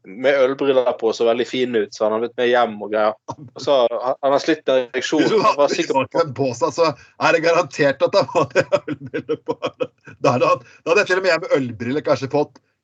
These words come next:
Speaker 2: og, eh, du har tilfeldigvis Viagra i vesken din. <laughs>
Speaker 1: Ja, da, så hadde han en lege som undersøkte ham, og han bare sagt, ehm, eh, «Ja, bare, eh, litt øyeblikk, jeg skal gå ut og bare konfrontere litt med en kollega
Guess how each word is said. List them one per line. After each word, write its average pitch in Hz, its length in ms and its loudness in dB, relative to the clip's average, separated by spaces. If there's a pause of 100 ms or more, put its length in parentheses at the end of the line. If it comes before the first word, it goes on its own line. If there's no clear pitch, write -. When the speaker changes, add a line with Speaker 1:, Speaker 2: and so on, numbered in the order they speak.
(540)
Speaker 2:
og, 170 160 4 (220)
eh, 143 320 2
du 147 160 -8
har 135 140 -2
tilfeldigvis 127 580 -6
Viagra 120 460 2
i 127 80 -2
vesken 113 320 -8
din. 180 220 2
<laughs> - 1200 -6
Speaker 1:
Ja, 165 140 -2
da, 175 60 0 (440)
så 208 140 -6
hadde 196 160 0
han 196 240 0
en 165 80 2
lege 165 420 0
som 143 240 0
undersøkte 147 480 -2
ham, 120 80 -2
og 139 120 0
han 135 100 -2
bare 151 240 2
sagt, 147 320 -4
ehm, 117 380 0 (540)
eh, 131 500 2 (100)
«Ja, 151 140 2 (100)
bare, 156 300 0
eh, 135 360 0
litt 165 220 -2
øyeblikk, 170 320 0
jeg 139 80 -8
skal 147 160 -2
gå 147 140 -6
ut 143 160 -12
og - 20 -20
bare 117 160 0
konfrontere 131 480 -2
litt 120 160 -4
med 110 140 -10
en - 20 -16
kollega 120 480 0